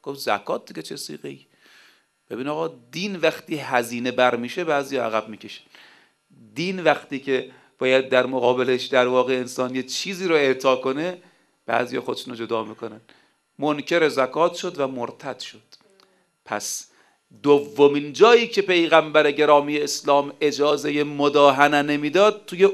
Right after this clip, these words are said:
اصول و فروع دین بود. «آقا می‌شه زکاتشو بزنیم؟» «نه.»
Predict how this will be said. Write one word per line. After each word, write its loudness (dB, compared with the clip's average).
اصول -4
و 4
فروع -2
دین -6
بود. -10
«آقا 10
می‌شه 0
زکاتشو 4
بزنیم؟» 0
«نه.» -4